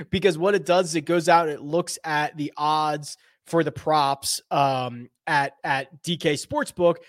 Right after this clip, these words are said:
and then it gives you all the favorites. So because Prize Picks treats every prop like it's even money, you build these different mo-, these, like, like, I'll, I'll just put one in right now. So, like, the top five props right now,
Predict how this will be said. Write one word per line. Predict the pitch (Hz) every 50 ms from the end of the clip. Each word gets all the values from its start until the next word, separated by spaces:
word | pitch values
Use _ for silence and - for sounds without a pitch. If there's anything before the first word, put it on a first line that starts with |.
| - - -
and | 196 180
then | 180
it | 170 151
gives | - 196 170 147
you | 165 160
all | 143
the | 127 120
favorites. | - - 139 127 110 92 71 - - - -
So | - - 165 151 143
because | 135 - 156 151 - 185 170 -
Prize | - - 156 147 131
Picks | - 147 - -
treats | - - 147 131 - -
every | 156 147 127 139 131
prop | 127 - - 131 123 123 -
like | 127 127 123 - -
it's | 120 - - - - - _ _ _ -
even | 170 160 120 127 123
money, | 160 240 262 233 185 170 165 - - - _ _ _ _
you | - 147 190 214 196
build | 151 - 196 196 185 175 160 147
these | 165 170 165 165 160 156 143 - - - _ _ _ _ _ _ _ -
different | 139 185 180 - - 156 143 139 139 - _ _ _ _
mo-, | 143 143 165 196 226 220 - -
these, | 165 147 170 175 165 - 156
like, | 175 160 139
like, | 156 143
I'll, | 143 143 151 -
I'll | 151 147
just | 143 127
put | - 170 147
one | 139 139
in | 135 127 120
right | 120 120 110
now. | 117 107 98 101 _ _ _ _ _ _ _ _ _ _ - _
So, | - - 175
like, | 170 165 156 -
the | 165
top | - 170 180 202 196
five | - - - 185 180 175 180 175 160 151 - _ _
props | - - 185 185 156 120 131 - - - - - _ _ _ _ _ _ _ _
right | 127 120 127 175 190 190
now, | 185 175 165 139 110 123 135